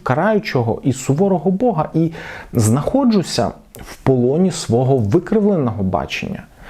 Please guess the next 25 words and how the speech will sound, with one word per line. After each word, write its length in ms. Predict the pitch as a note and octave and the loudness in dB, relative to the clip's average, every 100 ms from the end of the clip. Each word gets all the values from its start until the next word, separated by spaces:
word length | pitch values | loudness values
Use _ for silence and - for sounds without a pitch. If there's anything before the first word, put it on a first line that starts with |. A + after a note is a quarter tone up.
| - - - | -16 -6 0
Я 200 | A#2+ D3+ | 2 2
переглядав 760 | C#3 B2+ A2+ G#2+ G#2 F3+ C#3+ - | 0 2 2 2 2 0 -4 -4
фільм 440 | - G#3 C#3 G#2+ A#2 | 0 2 2 2 2
не, 260 | D#3+ F3+ | 2 2
не 180 | C#3+ D#3 | 2 0
як 220 | G3 A#3+ | 0 -4
теолог, 560 | - C4+ B3+ C#3+ F2 - | -2 0 2 0 -2 -4
який 320 | A#2 E3 E3+ - - - - - | -4 0 -2 -2 -14 -20 -20 -4
вишукує 880 | - G#2+ F#3 - - A3 - C3 B2 | 0 4 2 2 2 2 2 2 2
єресь, 540 | A#2+ C#3+ F2 F2+ - | 2 0 -2 -8 -10
а 120 | - G3+ | -8 -8
спонтанно 840 | - - B3+ A3+ C#4 C4 A#3 F3+ | -6 0 0 2 0 2 2 2
і 100 | D3 | 0
сентиментально, 1000 | - C#3+ B2+ C#3+ C3+ D3+ D3+ A#3 G3 D3 | 0 -2 0 0 0 -2 0 0 2 0
з 120 | B2+ | -2
хустинками 920 | - G3+ - - B3+ B3 A3+ C3+ A2 F2 | 0 0 0 0 2 2 2 0 0 0
і 160 | B2 | -2
смаколиками. 880 | - - D#3+ E3 B3+ A3 - D#3+ C#3 - - - - | -2 -2 -2 0 2 2 0 -2 -4 -8 -18 -18 0
Я 160 | A#3+ D4 | 2 2
помітив 460 | D#4 D4 F3+ - | 2 2 0 2
єресі, 500 | G#2+ G#2+ F2 - - - | 2 2 0 -6 -8 -2
але 380 | C3 D3+ E3+ - | 0 2 0 0
особисто 600 | D3 - D3 G3+ G3+ D3 | -4 0 2 2 0 0
для 180 | A2 A#2 | 2 2
мене 500 | C3 A#3+ A3+ B2 | 2 0 0 -2